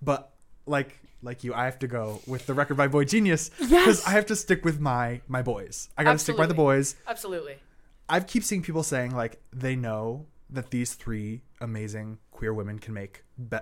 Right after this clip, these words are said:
Speaker 1: something better than the record, but it was still such an amazing, phenomenal album.
Speaker 2: Absolutely.
Speaker 1: Undisputable.
Speaker 2: I think this is a good lineup, though, because
Speaker 1: Mm-hmm.
Speaker 2: if Boy Genius wins, I'm gonna be like, "Per."
Speaker 1: Yeah.
Speaker 2: S Z A,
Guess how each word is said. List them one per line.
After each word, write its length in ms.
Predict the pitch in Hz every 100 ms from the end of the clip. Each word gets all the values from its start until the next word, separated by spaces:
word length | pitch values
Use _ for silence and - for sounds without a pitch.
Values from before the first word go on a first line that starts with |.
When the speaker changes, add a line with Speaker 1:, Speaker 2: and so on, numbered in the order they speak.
| -
Speaker 1:
something 260 | - 143 127
better 180 | 120
than 120 | 120 120
the 80 |
record, 440 | 107 110 131 135 - - -
but 120 | 180 -
it 80 | 190
was 160 | 202 -
still 280 | 170 165 - -
such 520 | - - 147 143 - -
an 100 | 127
amazing, 360 | 120 113 110 101
phenomenal 580 | 104 95 95 90 87 _ -
album. 380 | 87 - - - _ _ _ _ -
Speaker 2:
Absolutely. 460 | 170 160 143 127 - - -
Speaker 1:
Undisputable. 720 | 165 165 147 - 107 - - - - - - - - - -
Speaker 2:
I 80 | 302
think 240 | 494 523
this 100 | 370 302
is 80 |
a 60 | 240
good 160 | 214 185
lineup, 300 | 175 185 220
though, 100 | 220
because 400 | 220 214 196 -
Speaker 1:
Mm-hmm. 120 | 220
Speaker 2:
if 420 | 226 117 - - -
Boy 240 | - 302 311
Genius 360 | 240 285 349
wins, 220 | 403 381 349
I'm 60 |
gonna 120 | 311
be 80 | 294
like, 180 | 262 240 - _ _ _ _ -
"Per." 260 | 339 196 135
Speaker 1:
Yeah. 140 | 170 - -
Speaker 2:
S 240 | - 320
Z 60 | 339
A, 160 | 339